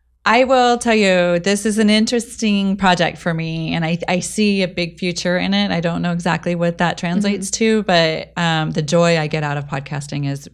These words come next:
Speaker 1: is just ridiculous. So I connect with people in the greater community of the Bay Area, and my jo-, my, my main goal is to get to know them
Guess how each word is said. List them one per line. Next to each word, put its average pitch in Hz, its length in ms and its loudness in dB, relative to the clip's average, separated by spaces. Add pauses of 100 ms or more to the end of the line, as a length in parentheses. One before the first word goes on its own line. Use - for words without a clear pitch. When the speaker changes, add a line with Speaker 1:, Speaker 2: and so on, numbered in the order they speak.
(100)
Speaker 1:
is 143 280 -6
just - 240 -8
ridiculous. - 520 -10
So 190 260 0 (800)
I 202 140 6
connect 277 340 0
with 247 160 -2
people 214 260 0
in 190 100 2
the 185 60 0
greater 170 520 2
community 156 480 -2
of 143 80 -4
the 143 60 -4
Bay 143 180 -4
Area, - 500 -6
and 190 220 0
my 233 340 0
jo-, 196 300 -2
my, 196 640 -2 (460)
my 202 240 2
main 208 760 2
goal 175 640 0
is 160 380 -2
to 156 440 -4 (680)
get 214 220 2
to 233 140 0
know 180 220 4
them 262 380 0